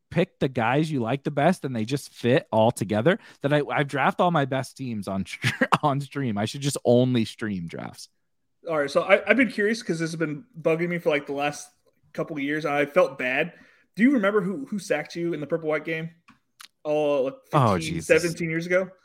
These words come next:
Speaker 1: This is seven, yeah, this is, like, seventeen years ago.
Speaker 2: It was me.
Speaker 1: No.
Speaker 2: And I did the D X
Speaker 1: <laughs>
Speaker 2: dance over you. And Coach,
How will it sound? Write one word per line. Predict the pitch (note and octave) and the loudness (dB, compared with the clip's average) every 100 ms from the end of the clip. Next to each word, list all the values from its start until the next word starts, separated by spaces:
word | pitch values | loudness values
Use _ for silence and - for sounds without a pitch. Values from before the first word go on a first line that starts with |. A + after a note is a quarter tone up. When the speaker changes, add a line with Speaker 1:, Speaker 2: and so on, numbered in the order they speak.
| - - - - | -20 -20 -16 -4
Speaker 1:
This | D#3+ | 0
is | D#3+ D3 | 2 2
seven, | - - D3+ C#3+ C3+ | 0 2 4 2 0
yeah, | B2 | -2
this | G#2 A#2+ - | -4 -8 -10
is, | C3 | -6
like, | B2 | -6
seventeen | - - B2 A2+ G#2 A2 G2 | -2 2 2 2 0 2 2
years | G2+ G2 | 2 0
ago. | F#2 F#2 F2+ - _ _ _ _ _ - | -4 -6 -10 -16 _ _ _ _ _ -2
Speaker 2:
It | |
was | D#3+ F3+ | 0 2
me. | F#3 D#3+ | 4 6
Speaker 1:
No. | G#2+ F#2+ - - | 6 4 -2 4
Speaker 2:
And | F3+ | 4
I | D#3 E3 | 6 4
did | E3+ | 4
the | E3+ | 2
D | D#3+ F#3+ | 2 6
X | E3+ E3+ A3+ | 8 8 4
Speaker 1:
<laughs> | |
Speaker 2:
dance | E3 E3+ D#3+ | 6 6 6
over | E3 D#3 | 4 2
you. | C#3 C3+ B2 - - - - _ G3 | -2 -10 -12 -14 -10 -10 -10 _ 2
And | E3+ D#3+ | 2 2
Coach, | - A3 A#3+ - | 0 2 2 -2